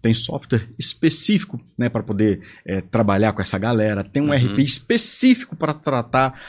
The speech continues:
Speaker 1: as demandas
Speaker 2: Do
Speaker 1: do
Speaker 2: futebol
Speaker 1: futebol
Speaker 2: em
Speaker 1: ali no
Speaker 2: si.
Speaker 1: centro de treinamento.
Speaker 2: É, porque você tem
Speaker 1: É.
Speaker 2: um back office que pode ser tots, pode ser
Speaker 1: Exatamente.
Speaker 2: um Sun, que é,
Speaker 1: Ex-
Speaker 2: mas a, o, o campo, cara, não é. É outro software e aí vai.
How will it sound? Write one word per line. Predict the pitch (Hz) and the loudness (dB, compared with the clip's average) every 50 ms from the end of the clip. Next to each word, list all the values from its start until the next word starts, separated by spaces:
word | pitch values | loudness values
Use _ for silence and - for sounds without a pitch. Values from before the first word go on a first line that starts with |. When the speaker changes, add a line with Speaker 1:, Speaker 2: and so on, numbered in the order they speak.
| - - | -6 0
Speaker 1:
as | 117 120 113 | 2 4 4
demandas | 113 113 110 110 117 123 117 107 107 104 - - - - | 6 6 6 6 6 6 4 4 2 2 0 -4 -8 -6
Speaker 2:
Do | - 113 120 139 | -2 0 2 4
Speaker 1:
do | 123 131 131 | 6 4 4
Speaker 2:
futebol | 143 131 127 | 4 2 2
Speaker 1:
futebol | - - - 123 101 - 117 117 107 | 2 2 4 4 6 6 6 6 6
Speaker 2:
em | 107 | 6
Speaker 1:
ali | 104 110 117 | 6 6 8
no | 117 117 110 | 8 8 6
Speaker 2:
si. | 117 - | 6 4
Speaker 1:
centro | - 120 120 110 113 - 104 98 | 4 6 4 4 2 0 -2 -2
de | 98 95 | -2 -2
treinamento. | - - 101 101 107 120 123 117 113 113 110 104 101 101 | -2 0 0 2 2 4 4 6 6 6 4 4 2 0
Speaker 2:
É, | 98 90 90 90 | 0 0 0 0
porque | 87 - - - - 110 | -2 -8 -12 -8 -6 -4
você | - - | -4 0
tem | 107 107 | 2 2
Speaker 1:
É. | 107 117 | 2 4
Speaker 2:
um | 110 | 4
back | 117 113 110 - | 2 2 2 2
office | 113 101 104 113 131 - - - | 2 4 4 4 2 0 -2 -6
que | - 170 180 | -6 -6 -6
pode | - 160 151 151 - | -4 -4 -4 -4 -2
ser | - 123 113 | -4 -4 -2
tots, | 113 117 123 135 131 113 104 - - | 0 0 2 4 4 2 0 -2 -6
pode | - - 107 95 - | -4 -4 -4 -4 -4
ser | - 113 107 104 104 | -4 -2 2 2 4
Speaker 1:
Exatamente. | 147 110 110 101 110 113 123 131 143 131 107 - - | 4 4 4 4 6 6 8 8 8 6 4 2 0
Speaker 2:
um | 113 113 123 127 123 | -2 -2 0 0 -2
Sun, | 110 | -2
que | 110 - 101 | -4 -6 -8
é, | 98 95 | -8 -6
Speaker 1:
Ex- | 92 | -4
Speaker 2:
mas | 92 101 101 104 107 107 107 101 - 107 | 0 0 2 4 4 2 2 0 0 0
a, | 107 104 101 98 95 92 90 87 90 92 | 2 2 2 2 2 0 -2 -2 -4 -4
o, | 92 95 92 95 98 95 92 95 - 107 104 101 | -6 -6 -8 -8 -8 -8 -10 -10 -10 -10 -10 -10
o | 101 _ - | -10 _ -2
campo, | - 135 180 190 175 - - 113 101 95 107 117 _ _ _ _ _ _ _ - | 0 0 0 0 -2 -2 -2 -2 -2 -2 -4 -10 _ _ _ _ _ _ _ -6
cara, | - - 123 107 101 | -2 0 0 0 0
não | 110 123 131 110 | 0 0 0 0
é. | 92 85 82 87 | -2 -2 -4 -4
É | - 98 98 | -2 0 0
outro | 98 107 117 117 - | 0 0 0 0 -2
software | - 113 107 110 113 113 117 - 110 110 | -2 -2 0 -2 -2 -4 -6 -8 -8 -8
e | 107 | -6
aí | 104 101 107 | -6 -8 -6
vai. | 110 107 92 87 87 | -6 -6 -6 -8 -10